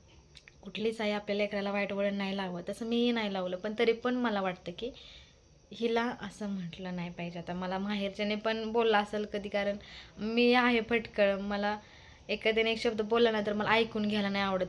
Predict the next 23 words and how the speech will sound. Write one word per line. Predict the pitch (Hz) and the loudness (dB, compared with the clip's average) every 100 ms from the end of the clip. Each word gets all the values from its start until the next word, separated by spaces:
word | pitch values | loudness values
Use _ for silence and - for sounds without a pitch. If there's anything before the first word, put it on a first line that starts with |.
| - | 0
पदरचे | 214 214 214 | 0 0 0
रेटं | 220 220 214 | 0 0 -2
खायचे | 233 214 | -4 -4
आणि | 202 | -4
दुसऱ्याचं | 208 202 196 202 | -6 -4 -2 -2
ऐकून | 196 196 | -4 -4
घ्यायचं, | 196 185 202 | -4 -4 -4
मला | 202 196 185 | -4 -4 -6
ते | |
जमतच | 190 202 185 180 170 | -4 -4 -4 -6 -8
नाही. | 170 170 - - - 190 | -10 -12 -18 -18 -16 -8
मी | 214 220 | -2 0
लगेच | 220 220 226 | 2 2 2
माघारी | 226 202 196 | 0 2 0
उत्तर | 208 - 196 190 - - - | 0 -4 -8 -8 -14 -20 -10
देऊन | 190 196 196 | -4 -4 -2
रिकामी | 202 202 180 185 | -4 -4 -6 -6
असते. | - | -6
त्यामुळं | 185 190 196 | -8 -6 -6
मला | 202 202 208 | -4 -2 -2
थोडं | 233 233 233 | 0 0 8
बोललं | 277 277 285 | 10 10 8
जातं. | 277 233 220 | 8 6 2